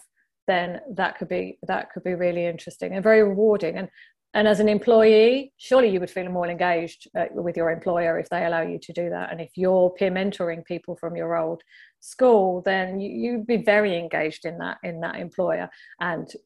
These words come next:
their success and, and getting people on board, which I think is, is win-win for everyone.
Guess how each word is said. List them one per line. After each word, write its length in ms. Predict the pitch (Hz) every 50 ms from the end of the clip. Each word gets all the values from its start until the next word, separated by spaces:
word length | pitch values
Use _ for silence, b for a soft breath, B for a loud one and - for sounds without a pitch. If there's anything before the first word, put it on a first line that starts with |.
| _ _
their 180 | - 185 175 160
success 600 | - - - - - - 185 170 170 - - -
and, 200 | 185 175 175 -
and 260 | - 170 175 180 170
getting 280 | - 185 180 175 175 175
people 360 | - - 185 185 185 185 175
on 140 | 170 170 170
board, 340 | - 175 180 180 180 175 - _
which 300 | 196 202 - - - - b b b b b b b -
I 60 | 196
think 300 | 170 - 214 208 - -
is, 200 | 196 - - - -
is 300 | - 185 180 175 - - -
win-win 400 | 190 196 190 185 185 185 180 160
for 140 | - 185
everyone. 380 | 196 220 247 226 180 165 170 170